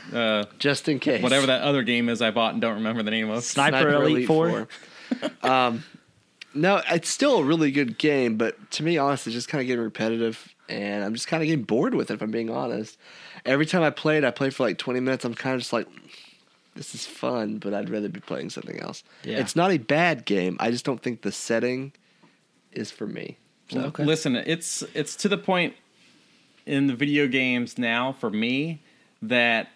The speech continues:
Speaker 1: after playing and still playing <laughs> Zelda, I don't know of anything that's gonna be able to capture my time as much as that game does.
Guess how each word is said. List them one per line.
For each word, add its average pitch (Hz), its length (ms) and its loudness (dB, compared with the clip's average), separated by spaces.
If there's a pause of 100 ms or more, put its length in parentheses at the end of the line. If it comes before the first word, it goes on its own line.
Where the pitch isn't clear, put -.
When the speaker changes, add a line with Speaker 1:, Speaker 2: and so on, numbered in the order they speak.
Speaker 1:
after 135 320 -2
playing 127 640 -2 (120)
and 110 140 -4
still 151 380 0
playing 104 580 0
<laughs> - 80 -20
Zelda, 117 680 -6 (800)
I 147 60 0
don't 170 160 0
know 151 160 2
of 120 140 -2
anything 143 380 0
that's 110 160 -2
gonna 117 180 -2
be 113 100 -2
able 107 100 0
to - 60 -8
capture 123 440 -4
my 120 180 0
time 110 480 -4
as - 220 -12
much 107 200 -4
as 98 120 -6
that 98 200 -4
game 98 240 -6
does. 87 440 -8